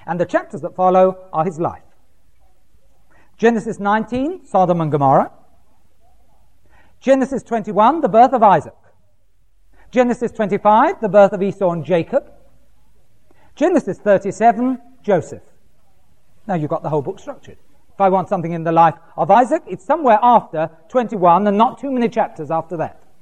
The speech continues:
Do you see? If I want Joseph, it's somewhere after Genesis thirty-seven. Now that's all the basic structure you need to find your way around. It's easy. Don't you think that's easy? John's Gospel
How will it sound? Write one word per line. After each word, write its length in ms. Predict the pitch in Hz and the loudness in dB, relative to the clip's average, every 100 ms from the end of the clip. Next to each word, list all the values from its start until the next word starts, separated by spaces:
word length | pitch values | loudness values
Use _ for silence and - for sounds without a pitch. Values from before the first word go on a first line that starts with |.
| - - - - - | -20 -20 -20 -20 -12
Do 80 | |
you 20 | 170 | -4
see? 220 | 196 294 - - | -2 -4 -10 -10
If 80 | 233 | 0
I 120 | 254 | 4
want 220 | 247 247 185 | 4 2 2
Joseph, 400 | 381 - 180 180 - | 0 0 -2 -4 -6
it's 180 | 254 247 | -10 -10
somewhere 480 | - 294 302 294 302 | -6 -2 0 0 0
after 800 | 285 320 330 - - 160 143 185 - - _ _ _ | 2 4 4 2 -6 -4 0 0 -2 -16 _ _ _
Genesis 460 | 302 285 - 208 | -4 -2 -2 -6
thirty-seven. 640 | - 226 262 - 220 131 | -4 -4 -4 -8 -8 -8
Now 200 | 156 233 | -4 -2
that's 320 | 220 311 392 254 | 2 0 0 -2
all 280 | 277 403 | -2 0
the 80 | 370 | 0
basic 320 | 180 160 180 | 0 -2 -8
structure 380 | - 165 131 - | -12 -10 -10 -10
you 140 | 202 285 | -8 -6
need 400 | 339 139 - - - - - | -6 -8 -12 -20 -20 -20 -12
to 80 | 175 | -6
find 220 | 175 170 | -6 -2
your 100 | 165 | 0
way 140 | 165 | 0
around. 300 | 165 240 170 - - - - - - - | 0 -2 -6 -12 -20 -20 -20 -20 -20 -18
It's 160 | 349 | -8
easy. 320 | 320 139 123 - - | -8 -8 -12 -20 -20
Don't 140 | 277 | -20
you 60 | 330 | -20
think 180 | 294 320 | -20 -20
that's 320 | 254 233 - - - | -20 -20 -20 -20 -16
easy? 320 | 226 220 262 - - - - - - - - - - - - - - - - | -16 -14 -16 -20 -20 -20 -20 -20 -20 -20 -20 -20 -20 -20 -20 -20 -20 -20 0
John's 300 | 254 247 240 | 4 4 4
Gospel 540 | 349 359 - 139 - | 2 2 -2 -16 -16